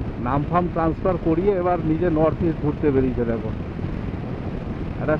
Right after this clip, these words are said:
সাধারণ একটা আর্মির মোটা জ্যাকেট, একটা ভালো জুতো আর টুকটাক লাগেজপত্র বেঁধে চললো একা একা। লাইফটাকে কিন্তু এরাই এনজয় করছে।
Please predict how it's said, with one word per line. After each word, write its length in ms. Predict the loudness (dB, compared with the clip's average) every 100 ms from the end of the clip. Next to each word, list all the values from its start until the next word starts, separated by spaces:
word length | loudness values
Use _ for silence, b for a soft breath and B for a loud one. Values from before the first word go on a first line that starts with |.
| 2
সাধারণ 460 | 0 2 2 4
একটা 180 | 2 2
আর্মির 360 | 2 2 2 2 2
মোটা 300 | 2 2 2
জ্যাকেট, 400 | 2 4 2 2 -2 -4 -4 -4 -2 -2 -2
একটা 140 | 0
ভালো 340 | 0 0 2 2
জুতো 480 | 2 -2 4 2 2 -2 -2 -4 -4 -6 -6 -6 -2
আর 100 | 0 0
টুকটাক 360 | 0 2 2
লাগেজপত্র 680 | 2 2 0 0 -2 0 2
বেঁধে 300 | 2 4 2 0 -4 -4 -6 -8 -8 0
চললো 300 | 2 2 0 -2 -6 -6 -6 -6 -6 -4
একা 220 | -2 0 0
একা। 240 | 0 -4 -4 -6 -4 -6 -6 -8 -4
লাইফটাকে 520 | 2 2 2 0 2
কিন্তু 240 | 2 2 4
এরাই 340 | 4 4 2
এনজয় 380 | 2 4 4 4
করছে। 300 | 0 -2 -6